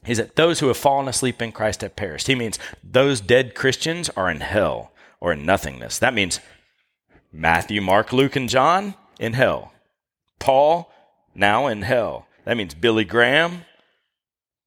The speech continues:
my believing grandparents, all of these folks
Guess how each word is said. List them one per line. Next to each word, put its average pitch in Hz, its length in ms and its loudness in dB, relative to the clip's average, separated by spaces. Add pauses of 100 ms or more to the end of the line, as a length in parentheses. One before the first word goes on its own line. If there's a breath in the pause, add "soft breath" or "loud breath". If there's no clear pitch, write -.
(160)
my 117 220 2
believing 139 440 0
grandparents, 143 920 -2 (440)
all 170 360 4
of 135 120 -2
these 127 220 -2
folks 107 320 0